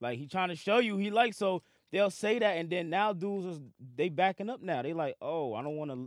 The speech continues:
seem like I'm thirsty." So they'll like a chick, but probably won't even tell her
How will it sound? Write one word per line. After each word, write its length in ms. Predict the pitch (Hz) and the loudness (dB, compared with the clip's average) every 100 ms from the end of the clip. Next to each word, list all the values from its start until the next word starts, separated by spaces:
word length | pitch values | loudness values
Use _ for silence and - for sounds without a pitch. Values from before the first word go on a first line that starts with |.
| - | -12
seem 280 | - - 135 | -14 -6 -2
like 180 | 131 123 | 0 -2
I'm 140 | 120 | -4
thirsty." 440 | 139 170 151 131 - _ _ - | 0 -2 -2 -10 -10 _ _ -4
So 120 | 165 | 2
they'll 200 | 185 170 | 4 6
like 260 | 151 226 | 4 4
a 60 | 208 | 2
chick, 320 | - 170 170 _ _ _ _ | -2 -2 -2 _ _ _ _
but 120 | 127 120 - | -6 -6 -2
probably 260 | 190 190 | 2 2
won't 200 | 190 185 | 2 0
even 360 | 180 170 165 151 _ - | -2 -2 -4 -8 _ -2
tell 260 | 202 240 | 4 4
her 140 | 165 | 4